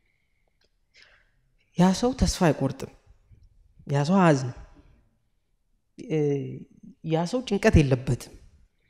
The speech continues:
ምንም ነገንም ሲያስብ "እንዴት እሆናለሁ?" የሚልም ነገር የለበትም። ያ ሰው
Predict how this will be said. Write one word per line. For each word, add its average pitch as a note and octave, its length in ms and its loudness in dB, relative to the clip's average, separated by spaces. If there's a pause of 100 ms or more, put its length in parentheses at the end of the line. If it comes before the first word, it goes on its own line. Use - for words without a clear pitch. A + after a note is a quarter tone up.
(960)
ምንም G3+ 260 6 (680)
ነገንም F#3 380 6
ሲያስብ - 480 0 (760)
"እንዴት D#3 360 4
እሆናለሁ?" D#3 500 6
የሚልም C3+ 500 2
ነገር D#3 240 2
የለበትም። C3 540 -2 (720)
ያ F3+ 200 4
ሰው B3+ 200 0